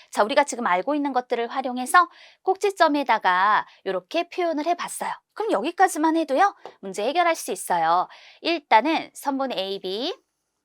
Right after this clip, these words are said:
그리고 선분 디이, 그리고 저기는 사 번으로 가볼게요. 선분 이씨,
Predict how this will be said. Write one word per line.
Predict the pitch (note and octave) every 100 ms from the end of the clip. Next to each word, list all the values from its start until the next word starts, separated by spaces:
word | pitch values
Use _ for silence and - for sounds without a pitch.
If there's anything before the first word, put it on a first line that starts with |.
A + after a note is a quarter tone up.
| _ _ _ _ _ -
그리고 | F3 G3 C4 F4+ - _ _
선분 | - D#4 E4+ E4 D4+
디이, | G#3 G#3 G#3 - B3+ C4 F4+ A#4+ _ _ _ _ _ _
그리고 | G3+ G3+ F4 G#4 A4+ - _
저기는 | - A3 A3+ G#3
사 | - G#4+
번으로 | B4 A#4 F4+
가볼게요. | C#4 F3 F3 E3 C#3 - - -
선분 | - E4+ E4+ E4 C#4+
이씨, | C#4 D4 - - C#4 C#4 E4